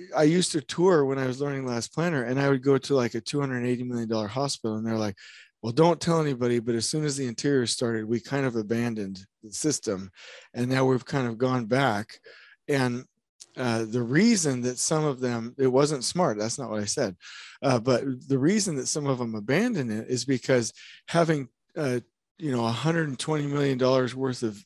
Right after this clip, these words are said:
uh, complex hospital interiors and creating weekly work plans, uh, every week from scratch because they weren't doing it right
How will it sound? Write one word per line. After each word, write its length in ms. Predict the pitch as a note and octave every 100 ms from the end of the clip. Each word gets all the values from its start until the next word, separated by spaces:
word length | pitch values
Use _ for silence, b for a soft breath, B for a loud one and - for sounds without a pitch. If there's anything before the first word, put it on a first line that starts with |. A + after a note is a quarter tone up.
| -
uh, 260 | C3 A#2 G#2
complex 500 | - C#3 B2 B2 G#2+
hospital 520 | D#3+ G3+ - C#3 A#2
interiors 540 | A2 - A#2 A2 A2+ - B B B B -
and 120 | B2+
creating 320 | - D3+ C3
weekly 300 | C3+ C3 B2+
work 260 | B2 G#3 G3
plans, 440 | C#3+ B2+ A#2+ - -
uh, 160 | B2+ -
every 320 | C3 A#2+ A#2+
week 300 | A2+ A#2 - B B B
from 300 | - - A#2+
scratch 840 | G#2 - E3+ G3+ D3+ A2 - - - _ _ _
because 320 | C3 - C3+
they 120 | C#3
weren't 260 | C3 B2+ G#2+
doing 300 | C#3 A#3 F#3+
it 100 | F#2+
right 380 | G#2 G#2 G#2+